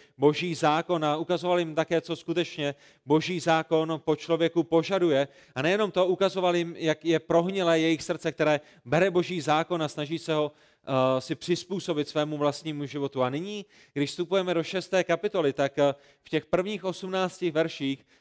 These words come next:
vstupujeme do další sekce. A v této sekci, v těch prvních osmnácti verších, které projdeme z boží milosti v příštích třech týdnech, se Pán Ježíš zaměří na zkaženost nejenom jejich srdce, ale,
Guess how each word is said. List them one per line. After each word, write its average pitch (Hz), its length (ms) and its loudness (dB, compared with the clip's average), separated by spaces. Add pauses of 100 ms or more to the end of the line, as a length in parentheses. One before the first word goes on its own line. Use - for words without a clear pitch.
vstupujeme 165 520 -2
do 156 240 2 (200)
další 160 480 2
sekce. 165 560 -2
A 123 100 -8
v - 60 -20
této 165 240 0
sekci, 185 360 -4
v - 40 -18
těch 160 140 -2
prvních 170 340 -4
osmnácti 170 500 -4
verších, 151 380 -4 (380)
které 143 200 2
projdeme 151 440 0
z 117 40 -8
boží 143 260 -4
milosti 147 360 -4
v - 40 -12
příštích 156 580 -8
třech - 240 -6
týdnech, 165 480 -4 (300)
se 147 140 -4
Pán 170 240 2
Ježíš 180 280 -4
zaměří 170 520 0
na 151 280 0
zkaženost 185 840 -2 (280)
nejenom 208 320 2
jejich 220 200 2
srdce, 208 380 2
ale, 160 220 2